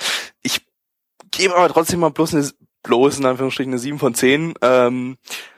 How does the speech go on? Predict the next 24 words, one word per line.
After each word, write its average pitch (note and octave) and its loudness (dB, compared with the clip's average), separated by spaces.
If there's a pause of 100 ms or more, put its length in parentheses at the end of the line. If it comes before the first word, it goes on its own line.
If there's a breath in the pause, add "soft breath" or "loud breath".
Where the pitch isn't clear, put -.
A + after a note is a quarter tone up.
(1040 loud breath)
ja, B2+ 4
der C#3+ 4
Anfang D#3 0
war D3 0
vielleicht D3 0
ein B2+ -20
bisschen F3+ 0
lang E3+ 2
gezogen, D#3 0
aber C3 2
ich - -4
fand's C#3+ -2
eigentlich C3+ 0
ganz A#2+ -2
gut, - 0
dass, - -2
äh, C3+ 4
vier C#3 0
von C#3+ 2
den C#3 -2
Charakteren C#3 0
erstmal C3+ -2
gezeigt C3+ 0
wurde. C3+ 2